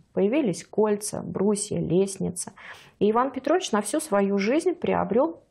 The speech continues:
привычку заниматься спортом. Работал в саду, и говорил, что «я люблю и любил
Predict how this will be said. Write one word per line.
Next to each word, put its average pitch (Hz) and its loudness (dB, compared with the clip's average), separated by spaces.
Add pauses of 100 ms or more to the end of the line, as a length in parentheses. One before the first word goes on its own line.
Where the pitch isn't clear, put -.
привычку 196 0
заниматься 175 0
спортом. - -4 (800)
Работал 320 2
в - -4
саду, 196 2 (340)
и 190 4
говорил, 185 2
что - -2
«я 180 4
люблю 208 0 (200)
и 180 0
любил 185 2